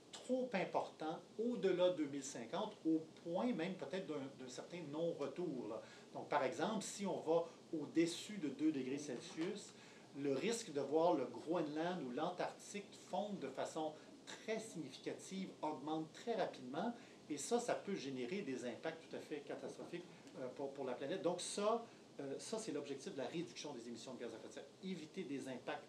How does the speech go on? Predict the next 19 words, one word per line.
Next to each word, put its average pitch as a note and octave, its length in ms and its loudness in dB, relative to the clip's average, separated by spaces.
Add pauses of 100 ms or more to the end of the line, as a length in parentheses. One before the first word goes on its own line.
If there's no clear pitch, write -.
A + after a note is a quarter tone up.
trop - 280 -6
importants - 400 -6
pour C3 120 -8
l'ensemble B2+ 340 -6
de A#2 40 -4
la A2 60 -6
planète. G#2+ 240 -10 (440)
L'objectif F3+ 440 2
de E3+ 80 6
l'adaptation, E3+ 720 4
à C3+ 80 4
la B2 100 2
limite, D3+ 380 -2
il A#2+ 120 -4
est A#2+ 40 2
presque - 560 -6
plus - 280 -10 (180)
court G#3+ 280 -8
terme, D#3+ 440 -4